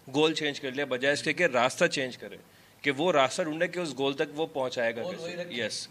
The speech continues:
Speaker 1: गोल सेम रखें, ताकि वो जो आप एफर्ट कर रहे हो, आप गोल चेंज करते जा रहे हो, आपके एफर्ट ज़ाया होते जा रहे हैं।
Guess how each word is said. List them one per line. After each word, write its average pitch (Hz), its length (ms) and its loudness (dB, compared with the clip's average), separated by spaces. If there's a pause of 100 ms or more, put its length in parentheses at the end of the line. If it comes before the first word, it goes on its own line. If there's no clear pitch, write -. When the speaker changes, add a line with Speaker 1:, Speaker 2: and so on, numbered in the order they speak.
Speaker 1:
गोल 175 220 6
सेम 156 340 2
रखें, 190 260 -2 (640)
ताकि 156 220 6
वो 196 120 6
जो 196 120 6
आप 202 240 6
एफर्ट 175 400 6
कर 165 200 4
रहे 180 100 8
हो, 180 60 10
आप 170 240 4
गोल 147 220 4
चेंज 185 240 0
करते 175 200 -4
जा 180 140 6
रहे 190 100 8
हो, 180 60 6
आपके 185 140 0
एफर्ट 160 380 4
ज़ाया 123 320 2
होते 143 240 -4
जा 110 120 -8
रहे 95 120 -10
हैं। - 120 -20